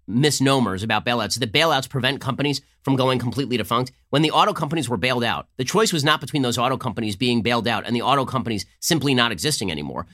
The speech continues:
The choice was between the auto companies being bailed out and investors coming in and buying the auto companies and, and treating them in a different way.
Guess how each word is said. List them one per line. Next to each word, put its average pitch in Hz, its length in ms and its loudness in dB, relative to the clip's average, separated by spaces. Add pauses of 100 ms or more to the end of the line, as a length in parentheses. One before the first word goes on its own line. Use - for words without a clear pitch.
The 131 60 -2
choice 196 260 2
was 156 100 -2
between 135 260 -2
the 131 80 2
auto 143 220 2
companies 123 340 -2
being 120 180 0
bailed 120 240 0
out 127 300 0 (160)
and 135 80 0
investors 143 400 0
coming 143 220 0
in 143 40 2
and 123 120 2
buying 135 260 2
the 127 80 2
auto 147 240 2
companies 104 400 -6
and, 117 180 -2
and 104 160 -4
treating 139 260 0
them 113 120 0
in 110 80 -2
a - 20 -2
different 101 320 -4
way. 131 300 0